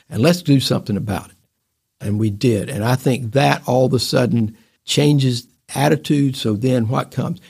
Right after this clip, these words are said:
You got E P B doing the things they've done. You got an entrepreneurial piece that crops up. That, to me,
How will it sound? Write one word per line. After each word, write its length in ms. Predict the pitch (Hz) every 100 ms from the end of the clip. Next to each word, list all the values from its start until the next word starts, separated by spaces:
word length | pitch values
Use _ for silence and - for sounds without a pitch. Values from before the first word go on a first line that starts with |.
| - _
You 140 | 127
got 200 | 120 110
E 160 | - 165
P 200 | 170 139
B 260 | 127 147 139
doing 240 | 127 123
the 80 | 113
things 340 | 143 117 110
they've 320 | 120 110 104
done. 320 | - 101 - 123 _ - -
You 100 | 123
got 140 | 117 127
an 40 |
entrepreneurial 960 | 131 147 143 139 131 147 147 139 117 107
piece 280 | - 135 101 -
that 240 | 107 -
crops 340 | - 117 - -
up. 180 | 107 - _ _ _ _ 104 104
That, 320 | 143 147 -
to 80 | 156
me, 480 | 160 - 113 117